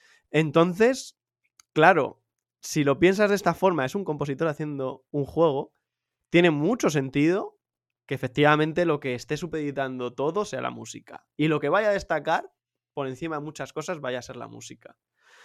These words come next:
Precisamente porque es su forma de poder narrar, de poder contar las cosas de la forma que,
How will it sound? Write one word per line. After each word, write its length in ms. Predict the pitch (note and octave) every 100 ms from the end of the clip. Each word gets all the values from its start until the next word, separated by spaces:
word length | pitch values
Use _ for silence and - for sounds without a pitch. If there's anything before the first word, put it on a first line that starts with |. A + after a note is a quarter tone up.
| - _ _
Precisamente 560 | D3 E3 G3 F#3+ G#3+
porque 280 | A3+ G3 F3+
es 60 | F3+
su 220 | G3 F#3
forma 600 | - E3+ G3 A3 B3 - _ _
de 260 | - C#3+
poder 280 | C#3 C3+ D#3+
narrar, 560 | F3+ C#3+ C3 B2 - -
de 140 | C#3+ D3
poder 260 | C#3+ E3
contar 360 | E3+ D#3+ D3+ D3
las 200 | C#3+ -
cosas 260 | D#3+ E3 F#3
de 60 |
la 120 | C3+ B2
forma 340 | C#3 D3 D#3+
que, 760 | C#3+ C3 A#2+ A#2 A#2 A2 A2